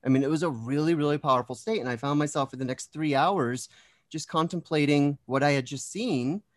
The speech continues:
And, um, it kinda culminated in this appreciation that I sent to Sebastian that night. And I've got a few paragraphs from it,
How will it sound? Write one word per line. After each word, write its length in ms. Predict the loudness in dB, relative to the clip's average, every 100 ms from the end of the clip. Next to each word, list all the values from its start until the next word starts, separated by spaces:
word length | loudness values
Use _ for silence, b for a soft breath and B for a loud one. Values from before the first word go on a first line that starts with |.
| _ _ _
And, 520 | -4 0 0 0 -2 -4
um, 320 | -2 -2 -2
it 80 | -4
kinda 180 | -6
culminated 640 | -4 -2 0 0 2 0 0
in 260 | 0 0
this 320 | 0 -4 -4
appreciation 840 | -8 -4 -4 -2 -2 -2 -2 -2 0
that 100 | -2
I 100 | -2
sent 240 | -4 -6
to 100 | -6
Sebastian 480 | -8 -4 -4 -4 -6
that 120 | -6
night. 320 | -2 -2 0 -2
And 140 | -2
I've 100 | 0
got 120 | 0
a 40 | -2
few 140 | -4
paragraphs 500 | -2 -2 0 -2 -2
from 220 | -4 -2
it, 160 | -2